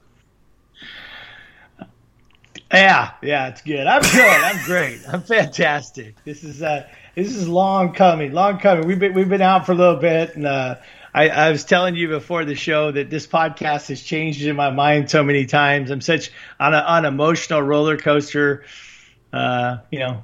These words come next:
every once in a while they give me a hope to think that I, that, that they shouldn't just be shamed, that we shouldn't be shaming them, and then they remind me that they should be shamed. Uh, it's just another year, year three of, this is a,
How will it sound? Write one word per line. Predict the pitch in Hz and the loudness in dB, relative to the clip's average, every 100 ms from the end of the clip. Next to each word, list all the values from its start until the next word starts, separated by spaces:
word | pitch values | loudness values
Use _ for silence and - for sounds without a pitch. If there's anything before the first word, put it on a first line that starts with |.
| _ | _
every | 143 175 | 2 6
once | 202 196 | 6 4
in | 208 | 4
a | |
while | 185 170 | 6 6
they | 156 | 2
give | 143 175 | -2 -2
me | 170 | 0
a | 147 | 0
hope | 127 165 151 | 0 0 -2
to | - | -6
think | 143 165 151 - | -4 -4 -4 -2
that | 147 | 0
I, | 147 147 147 | 0 -2 -6
that, | 139 147 139 | -6 -6 -10
that | 135 139 139 | -10 -8 -6
they | 139 | -6
shouldn't | - 160 151 131 | -2 -2 -4 -4
just | 147 - | -6 -4
be | 139 135 123 | -2 0 -2
shamed, | 113 - 160 147 135 131 | -2 2 2 2 -2 -4
that | 139 | -4
we | 143 | -4
shouldn't | 139 165 | -4 -4
be | 135 | -4
shaming | - 165 160 160 147 | -2 0 0 0 -2
them, | 131 131 123 - - - - - | -2 -4 -6 -12 -20 -20 -16 -8
and | 135 | -4
then | 143 143 | -2 -2
they | 139 | 0
remind | 139 135 139 139 | 0 2 2 2
me | 135 127 | 0 -4
that | 131 - | -6 -4
they | 127 | -4
should | - 139 113 | 0 0 0
be | 123 | -4
shamed. | - 120 120 117 113 - 110 | -4 -4 -4 -8 -10 -14 -10
Uh, | 123 127 113 - | -8 -6 -8 -8
it's | 127 | 0
just | 196 196 233 | 2 4 4
another | 220 233 220 | 4 6 6
year, | 220 247 123 95 - | 4 4 2 -4 -4
year | 147 208 | 2 2
three | - 208 247 170 110 | 2 -2 0 -2 -4
of, | - 143 143 131 - _ _ _ _ _ _ _ _ _ - | -4 0 0 0 -8 _ _ _ _ _ _ _ _ _ -10
this | 147 | -4
is | 180 160 | -2 2
a, | 156 147 139 131 123 | 4 4 2 0 -6